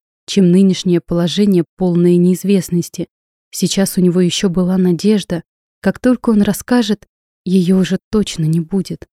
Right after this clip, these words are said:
Он поставил перед сыном подоспевшие пельмени. Миша аккуратно взял ложку, и на руке его блеснул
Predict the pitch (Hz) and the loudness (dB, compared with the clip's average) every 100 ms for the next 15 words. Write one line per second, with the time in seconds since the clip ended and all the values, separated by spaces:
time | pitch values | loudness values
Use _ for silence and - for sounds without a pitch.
0 | _ _ _ _ - 240 240 190 - 202 | _ _ _ _ -2 0 0 -2 -2 -2
1 | 185 170 170 165 - - 208 175 - 160 | 0 -2 -2 -4 -4 0 0 0 -2 -4
2 | 165 - 190 - 180 165 180 165 180 175 | -4 -2 -2 -2 -6 -4 -4 -2 0 0
3 | 170 _ _ _ - 240 269 190 170 190 | -2 _ _ _ 0 2 2 0 -2 -2
4 | 226 - 175 151 170 165 190 220 - 185 | -2 0 -2 0 -2 0 0 0 -2 -8
5 | - _ _ - 196 196 202 277 254 208 | -8 _ _ 0 2 4 2 2 2 0
6 | 214 202 - 240 240 | 0 -2 0 2 0